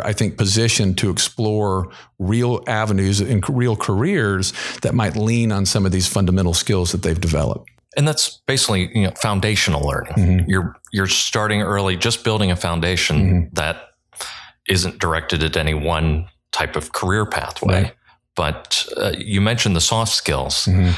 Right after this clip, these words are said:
Speaker 2: and we often leave that out. We think, you know, the hard skills, the, the know how to work the machine or, uh, write code.
Speaker 1: Mm.
Speaker 2: But one thing I've heard from employers over and over again is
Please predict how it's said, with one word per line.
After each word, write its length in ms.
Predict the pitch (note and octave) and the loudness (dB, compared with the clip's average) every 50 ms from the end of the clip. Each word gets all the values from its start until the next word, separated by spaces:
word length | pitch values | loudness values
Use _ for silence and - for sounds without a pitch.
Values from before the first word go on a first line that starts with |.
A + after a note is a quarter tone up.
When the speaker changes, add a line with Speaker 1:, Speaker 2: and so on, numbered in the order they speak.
| - - - - | -2 -6 -8 -4
Speaker 2:
and 200 | - D#2+ D#2+ D#2+ | -2 -2 0 0
we 100 | E2+ F#2 | 0 0
often 320 | G2 A#2 A#2 - G#2 G2 | 0 0 0 0 0 2
leave 200 | G2 G#2 G#2 F#2 | 2 0 0 0
that 200 | G2 F2+ F2 E2+ | 0 -2 -2 -2
out. 320 | F#2+ G2+ E2+ D2+ - - - | -2 -2 -2 -4 -6 -6 -4
We 120 | E2+ F2 | -4 -2
think, 340 | - - F#2 F2 E2 - - - - - - - - | 0 0 0 0 0 -2 -4 -6 -6 -8 -10 -8 -4
you 80 | F2+ | -2
know, 120 | D2 C#2+ D2 | -2 0 0
the 120 | C#2+ - | -2 -2
hard 200 | - B2 A#2 G2+ | -2 -2 -2 -2
skills, 540 | - - - E2 - - - - - - - - | -2 -2 -2 -4 -6 -4 -4 -2 -2 -2 -2 -2
the, 160 | D#2+ D2 D2 | -2 -2 0
the 180 | - - F#2+ E2 | 0 0 0 2
know 260 | E2 D#2+ E2 E2+ E2+ | 2 2 2 0 0
how 140 | E2 F2 E2 | -2 -2 -2
to 80 | E2 | 0
work 240 | D#2+ E2+ F2 F2 - | -2 -2 -2 -4 -2
the 60 | - | 0
machine 520 | E2 F2 - - B2+ A#2 G#2 F2 D#2 D#2 D2+ | 0 2 2 2 2 2 2 2 2 2 0
or, 260 | D2+ D#2 D#2 D#2 - - - - - - - - - | 0 0 -2 -2 -4 -6 -6 -4 -6 -6 -8 -8 -6
uh, 280 | - D#2+ D2+ D2+ D#2+ E2 | -4 -2 -2 -2 -2 -2
write 320 | F#2+ F#2 G2 F#2 - - | -2 -2 -2 -2 -6 -6
code. 440 | - - B2 A2+ F#2 D2 C#2 C#2 C#2 | -4 -2 -2 0 0 0 -2 -2 0
Speaker 1:
Mm. 200 | G#2 G2+ F#2+ F2 | 2 2 4 4
Speaker 2:
But 320 | E2+ F2 E2 D#2+ - - - - - - - - - - - - - - - - - _ _ _ _ _ _ _ _ _ _ _ _ _ _ | 4 2 0 -2 -4 -10 -14 -12 -12 -10 -10 -12 -12 -16 -18 -20 -20 -20 -20 -20 -20 _ _ _ _ _ _ _ _ _ _ _ _ _ _
one 240 | _ F2 G2+ A2+ A2+ | _ -4 -2 -2 0
thing 160 | - A#2+ A2 | 0 0 2
I've 140 | G#2 G2+ - | 0 0 0
heard 200 | - A#2 A2 G2 | -2 -2 -2 0
from 200 | - A2+ G2+ G2 | 0 0 2 2
employers 560 | F2+ F2 E2+ - A#2+ A#2 A2 G#2 G#2 G2+ F2 | 2 0 0 0 0 0 0 0 0 0 0
over 260 | A2+ G#2 G2+ F#2 F#2+ | 0 0 0 0 0
and 80 | F2+ F2+ | 2 2
over 300 | F#2 G#2+ G#2 F#2+ G2 F2+ | 2 2 2 0 0 0
again 280 | F2 E2 E2+ E2+ F2+ F#2 | 0 0 0 2 2 2
is 480 | F2+ E2+ - - - - - - - | 2 2 0 0 -2 -2 -6 -10 -20